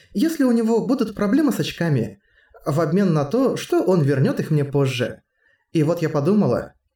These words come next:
а нельзя ли организовать то же самое в больших масштабах?» Начав понимать, к чему она клонит, Фалькон резко развернулся в ее сторону. Блоссом неспешно повернулась, взяла Фалькона за руки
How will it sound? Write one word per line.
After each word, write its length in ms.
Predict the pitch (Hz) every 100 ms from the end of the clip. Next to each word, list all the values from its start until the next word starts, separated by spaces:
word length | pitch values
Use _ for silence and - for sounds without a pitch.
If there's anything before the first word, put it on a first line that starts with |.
| -
а 220 | 151 143
нельзя 360 | 143 180 175 311
ли 120 | 262
организовать 720 | - 160 156 170 151 170 147 -
то 100 | 135
же 100 | 131
самое 540 | 214 208 190 170 165 _ _ -
в 160 | 147
больших 360 | 170 269 - 131
масштабах?» 640 | 131 - 156 127 - - _ _ _ _
Начав 600 | 123 135 143 131 208 202
понимать, 480 | 165 151 143 156 165
к 60 | -
чему 320 | 139 139 139
она 180 | 131 123
клонит, 560 | 131 185 202 196 - _ _ _ _
Фалькон 460 | - 170 190 311 214
резко 300 | 233 - 185
развернулся 600 | 143 131 139 254 - 143
в 80 | 135
ее 100 | 123
сторону. 600 | - 135 123 110 101 - _ _ _ _ -
Блоссом 640 | 139 139 170 - 139 117 -
неспешно 640 | 147 175 - 277 269 233
повернулась, 760 | 202 151 143 135 135 120 202 - _ _ _
взяла 340 | 139 135 147 151
Фалькона 460 | 139 131 143 127
за 200 | 113 139
руки 360 | 170 131 120